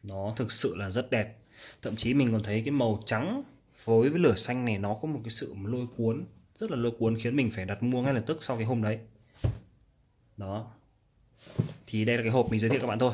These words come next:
Bây giờ mình <laughs> sẽ lấy sản phẩm trực tiếp ra cho các bạn trực quan nhìn. Đây.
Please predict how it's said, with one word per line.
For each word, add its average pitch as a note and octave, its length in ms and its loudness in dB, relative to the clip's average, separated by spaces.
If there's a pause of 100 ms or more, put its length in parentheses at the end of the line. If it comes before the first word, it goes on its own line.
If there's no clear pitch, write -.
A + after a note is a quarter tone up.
(120)
Bây A2 80 0
giờ A2 140 0
mình G#2+ 120 -2 (300)
<laughs> - 320 -18
sẽ B2 540 2 (260)
lấy A2+ 120 0
sản A2+ 140 -2
phẩm G#2+ 160 0
trực - 160 -2
tiếp D3 160 6
ra B2 240 0
cho A#2+ 100 -6
các - 80 -6
bạn B2+ 180 -2
trực A#2 180 0
quan B2 200 4 (220)
nhìn. A2 180 2 (2250)
Đây. A#2 200 -2